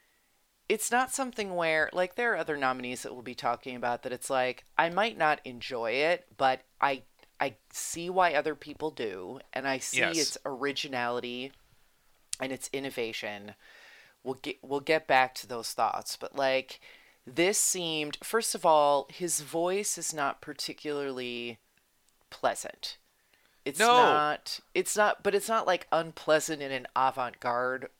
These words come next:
Speaker 1: way or, like, a Bob Dylan workmanlike way. It's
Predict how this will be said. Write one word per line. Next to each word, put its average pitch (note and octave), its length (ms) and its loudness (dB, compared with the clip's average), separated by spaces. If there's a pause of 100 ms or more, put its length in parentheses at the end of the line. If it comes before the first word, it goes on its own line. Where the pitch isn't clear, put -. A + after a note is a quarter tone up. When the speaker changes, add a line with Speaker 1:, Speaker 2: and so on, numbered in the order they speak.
Speaker 1:
way C3 420 0
or, B2+ 260 -4
like, B2 280 -4
a A#2+ 80 -6
Bob B2 340 0
Dylan A#2+ 280 -6
workmanlike C3+ 760 -6
way. D#3 460 2 (360)
It's - 280 -2